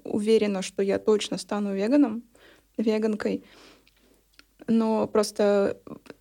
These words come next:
именно вот, э, вот эти вот обстоятельства там жизни с родителями, какими-то там привычки, есть то, есть это, я как бы не могла себя <laughs> называть веганкой. Вот. И только, только потом, через несколько месяцев,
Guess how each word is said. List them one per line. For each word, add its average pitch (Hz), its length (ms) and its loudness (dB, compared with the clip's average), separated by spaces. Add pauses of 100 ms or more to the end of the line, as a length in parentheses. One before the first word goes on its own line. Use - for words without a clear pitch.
именно 240 340 4
вот, 214 260 0
э, 208 280 0
вот 208 140 -2
эти 226 180 0
вот 208 140 0
обстоятельства 208 600 -2
там 185 240 -4
жизни 202 400 -2
с 190 120 -10
родителями, 240 920 0
какими-то 208 520 -6
там 202 200 -10
привычки, 240 580 -2
есть 196 640 -4 (180)
то, 233 180 4
есть 190 320 -2
это, 226 320 0 (400)
я 240 120 0
как 226 120 -4
бы 202 100 2
не 214 60 2
могла 202 260 2
себя 254 240 2
<laughs> - 60 0
называть 196 420 0
веганкой. - 480 -4 (480)
Вот. 180 260 -2
И 208 40 0
только, 269 300 4 (340)
только - 240 -2
потом, 294 380 4
через 202 260 0
несколько 202 380 -2
месяцев, 247 380 0